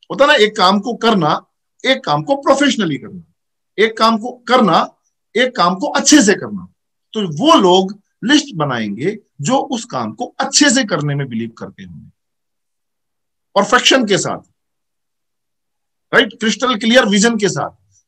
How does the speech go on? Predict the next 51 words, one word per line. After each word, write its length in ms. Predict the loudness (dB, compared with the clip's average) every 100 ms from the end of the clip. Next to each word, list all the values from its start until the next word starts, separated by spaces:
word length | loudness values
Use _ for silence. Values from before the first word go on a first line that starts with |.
| -2
तो 100 | -2
professional 640 | 0 -4 -2 -4 0 2
अगर 280 | 4 2 2
हैं 160 | 0 -4
आप, 200 | -4 -6 -2
पहले, 200 | 0 0
सबसे 280 | -2 -8
पहले 200 | -4 -4
check 200 | -4 -6 -8
कीजिए, 400 | -10 -4 -4 -4 _ _
अगर 240 | -8 -2 -2
list 240 | -2 -6 -6
बनाने 260 | -6 -6
की 120 | -8 -4
बात 400 | -2 -4 -8 -12
कही 180 | -4 -2
जा 140 | -2
रही 200 | -4 -6
है, 160 | -8 -4
हर 140 | -4 -4
leader 260 | -4 -4
कहता 480 | -6 -10 -10 -12 -10
है, 60 | -12 _ _ -10
हर 80 |
successful 540 | -8 -10 -8 -8 -6 -6
leader 200 | -4 -4
को 140 | -4
आप 120 | -6
सुनेंगे 440 | -6 -10 -6 -4 -4
तो 400 | -6 -20 -20 -8
कहीं 200 | -2 0
ना 60 |
कहीं 200 | 0 -2
वो 100 | -2
ये 120 | -2 -2
बात 180 | -4
जरूर 200 | -4 -6
कोट 280 | -4 -6 -8
करेगा 420 | -8 -6 -4 -6 -8 _ -14
कि 120 | -12
उसके 280 | -12 -10 -10
पास 260 | -10 -10
एक 120 | -12 -10
list 240 | -10 -10 _ -10
है। 140 | -10 -12 _ _ _ _ _ _ _ _
तो 180 | -20 -12 -4
आपको 320 | -4 -2 -4
ये 100 | -4
thermometer 480 | -4 -8 -8 -8 -8
लगाना 340 | -8 -8 -12
है, 220 | -8 -8